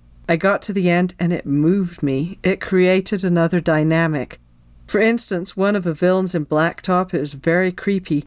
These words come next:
but I didn't realize how creepy he was until I heard Adam's performance.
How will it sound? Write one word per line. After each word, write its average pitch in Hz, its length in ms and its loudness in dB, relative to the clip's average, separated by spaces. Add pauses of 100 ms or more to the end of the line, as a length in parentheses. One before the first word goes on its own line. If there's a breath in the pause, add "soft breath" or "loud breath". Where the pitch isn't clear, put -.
(120)
but 180 140 2
I 208 140 4
didn't 202 280 -4
realize 185 480 2
how 220 320 -6
creepy 165 540 2
he 175 100 4
was 165 340 2
until 185 360 0
I 180 140 2
heard 180 320 2
Adam's 180 440 0
performance. 180 800 0